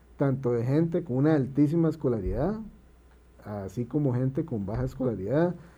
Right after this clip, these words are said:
Tenemos adultos mayores, tenemos gente joven, tenemos asalariados, tenemos profesionales independientes.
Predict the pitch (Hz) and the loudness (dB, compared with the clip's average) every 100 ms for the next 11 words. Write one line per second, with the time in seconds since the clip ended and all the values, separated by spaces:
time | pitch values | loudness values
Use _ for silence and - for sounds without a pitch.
0 | - - - 127 131 147 151 143 139 139 | -20 -20 -4 -2 2 2 4 6 4 2
1 | 139 110 95 139 175 170 165 123 117 131 | -2 -2 0 4 6 6 2 -2 -4 -2
2 | 127 131 - 104 135 170 170 165 165 110 | -2 -2 -4 -4 2 6 6 4 0 -2
3 | 131 147 143 135 107 104 143 165 175 175 | 0 0 0 0 0 0 4 6 8 6
4 | 165 165 113 123 147 147 135 113 113 101 | 4 0 -2 0 0 0 -2 -2 -4 -4
5 | 123 135 139 123 101 95 139 156 160 165 | -2 0 0 0 -4 -2 2 2 0 -4
6 | 165 | -6